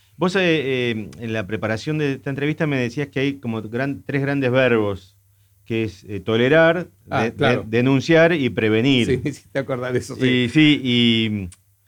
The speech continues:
Speaker 1: digo, obviamente, tolerar y denunciar, digamos, no son, digamos, la-, las vías más, este, más indicadas como para solucionarlo, pero prevenir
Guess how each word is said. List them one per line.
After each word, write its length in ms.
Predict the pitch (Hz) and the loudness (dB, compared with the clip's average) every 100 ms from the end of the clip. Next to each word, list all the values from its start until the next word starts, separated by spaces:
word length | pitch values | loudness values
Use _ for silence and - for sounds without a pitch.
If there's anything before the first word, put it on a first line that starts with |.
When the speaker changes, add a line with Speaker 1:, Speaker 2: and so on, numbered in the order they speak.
| _ | _
Speaker 1:
digo, 520 | - 120 123 117 113 113 | 0 4 6 6 2 0
obviamente, 560 | 123 131 135 127 120 | 0 0 2 2 2
tolerar 280 | 113 117 123 | 0 0 2
y 60 | 143 | 4
denunciar, 880 | 147 135 135 127 151 147 165 151 - | 4 4 0 0 2 2 2 -2 -10
digamos, 360 | 107 107 110 107 | -6 -4 -2 -2
no 200 | 104 117 | -2 -2
son, 580 | - 120 120 117 104 90 - | 0 0 0 0 -4 -10 -16
digamos, 400 | 95 95 95 85 | -12 -8 -8 -8
la-, 160 | 85 82 - - _ 101 | -12 -18 -20 -20 _ -10
las 160 | 92 | -6
vías 260 | 92 110 101 | 0 0 2
más, 340 | 95 98 92 95 | 0 -2 -6 -12
este, 500 | 87 - 87 85 80 _ _ _ _ _ | -14 -12 -10 -10 -14 _ _ _ _ _
más 160 | 104 | -10
indicadas 360 | 101 98 110 107 | -8 -2 -2 -2
como 220 | 95 92 | -4 -6
para 180 | 92 82 | -8 -10
solucionarlo, 500 | - 87 110 127 92 | -10 -8 -4 -4 -4
pero 160 | 87 82 | -8 -8
prevenir 640 | 95 107 120 131 131 92 | -4 0 2 0 0 -6